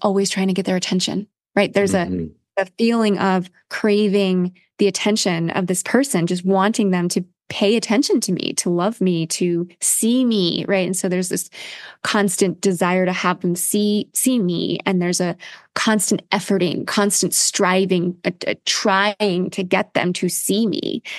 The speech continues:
Speaker 1: that is, uh, also exhausting, right? In a different way.
Speaker 2: Yeah.
Speaker 1: But I wanted to include that and make sure that if you, if you've been in that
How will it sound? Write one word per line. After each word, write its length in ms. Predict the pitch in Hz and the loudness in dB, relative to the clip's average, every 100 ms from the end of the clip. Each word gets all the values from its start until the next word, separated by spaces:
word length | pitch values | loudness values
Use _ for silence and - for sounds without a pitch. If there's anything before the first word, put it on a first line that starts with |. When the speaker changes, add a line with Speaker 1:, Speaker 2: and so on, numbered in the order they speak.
| - - | -12 -2
Speaker 1:
that 140 | 202 - | 0 2
is, 340 | 196 175 - - | 0 0 -4 -4
uh, 100 | - 190 - | -4 -2 0
also 440 | 196 226 180 180 - | 0 2 0 0 0
exhausting, 680 | 214 339 415 - 175 208 - | 2 2 0 0 -2 -2 0
right? 240 | 247 254 | 0 2
In 140 | 233 | 0
a 60 | 233 | 0
different 340 | 202 311 262 | 0 0 0
way. 360 | 196 185 190 277 | 2 2 0 -2
Speaker 2:
Yeah. 60 | - - _ | -6 -14 _
Speaker 1:
But 100 | 196 - | -2 0
I 120 | 202 | 0
wanted 240 | 202 196 | 0 0
to 100 | 190 | -2
include 400 | 196 185 - 208 | -2 -2 -2 0
that 140 | 196 185 | 0 0
and 80 | |
make 160 | 185 175 | -2 -2
sure 180 | - 196 | 0 0
that 240 | 175 - _ - | -2 -4 _ -4
if 180 | 208 202 | -4 0
you, 220 | 208 185 - | 0 0 -2
if 140 | 196 | -2
you've 160 | 202 185 | -2 0
been 140 | 202 | 0
in 100 | 190 | 2
that 220 | 190 - | 0 0